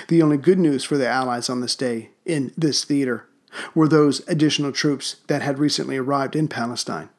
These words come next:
and then had been sent scurrying north. The idea was that, at the very least, they would be able to repel the Vichy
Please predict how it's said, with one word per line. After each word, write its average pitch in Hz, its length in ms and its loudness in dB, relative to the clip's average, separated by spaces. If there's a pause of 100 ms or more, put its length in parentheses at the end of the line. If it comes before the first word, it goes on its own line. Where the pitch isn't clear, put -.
(340)
and 151 140 0
then 156 120 2
had 135 200 -6
been 131 160 0
sent 127 320 -4 (180)
scurrying 117 720 -2 (200)
north. 123 420 -4 (540)
The 156 120 6
idea 151 300 4
was 139 160 0
that, 131 240 -4 (200)
at 165 120 -2
the 160 100 2
very 156 240 4
least, 143 460 0 (220)
they 160 120 4
would 147 160 2
be 147 120 4
able 143 240 0
to 143 140 -6
repel 139 360 -4
the 131 80 -4
Vichy 127 560 -2